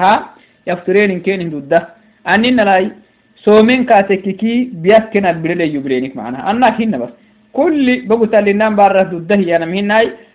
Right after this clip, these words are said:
Hinna mai kulli bogot, ah, gubat la haleesanii tan baarraha. Tafturen dudda iyyanam hinna yaa. Buhul biyakken eleelele yubleeni. Biyakken eleele ke hinna mai go boguteni hini han bari biyaki telemik meeshite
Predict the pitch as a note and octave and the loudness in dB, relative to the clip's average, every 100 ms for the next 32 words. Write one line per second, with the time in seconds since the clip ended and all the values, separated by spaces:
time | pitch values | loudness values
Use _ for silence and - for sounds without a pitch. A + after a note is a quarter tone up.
0 | - G3 G#3+ G#3 G3 F#3+ A3 A3 G#3+ G#3+ | -8 -4 0 0 0 -2 0 -2 0 -2
1 | F#3+ G#3 G#3 G3+ F3 F3+ F3 E3 D3+ G#3 | 0 -2 -2 -2 2 6 6 6 4 2
2 | G#3 F#3 - F#3 G3+ G#3 G3+ G3 G3+ F#3 | 4 2 0 0 0 0 -2 -2 -2 -2
3 | E3+ E3 D#3+ E3 G3+ - - _ _ - | 2 2 4 4 2 2 -4 _ _ -4
4 | F#3 - F#3+ G#3 F3 D#3+ F#3+ G#3 - D#3 | -4 -2 -4 -4 -4 -2 0 0 -2 -6
5 | D#3+ C#3 F3 F3+ E3 F#3+ A3 - _ _ | -6 -4 -8 -2 2 2 0 -8 _ _
6 | _ _ F#3+ A3 G#3 F3 D#3+ G3 G#3+ G#3+ | _ _ -2 2 2 0 0 2 2 2
7 | F#3+ F3 E3+ D#3+ F3+ D#3+ C#3+ C#3 B2+ B2 | -2 -2 -2 -2 -2 -2 -4 -4 -4 -6
8 | - _ _ _ _ _ E3 F3 B3+ C4+ | -10 _ _ _ _ _ -8 0 2 0
9 | - C4+ A#3 A3 A3+ B3 B3 B3+ A#3 A3 | 0 0 2 2 2 2 2 2 2 2
10 | A#3+ A#3 G#3+ G3+ E3+ - _ _ F3+ A3+ | 0 0 0 0 -2 -8 _ _ 2 2
11 | G#3 A#3 A3 G#3+ G#3 G#3 G3+ G#3 G3 F#3 | 4 2 0 -2 0 0 0 -2 -2 -2
12 | F#3 E3+ F#3 F#3 F3 F#3 G#3+ G#3 F#3+ E3 | -4 -2 2 2 2 -2 -2 0 -2 -4
13 | E3 E3+ E3+ E3+ E3+ G#3+ | -8 -6 -6 -4 -2 -2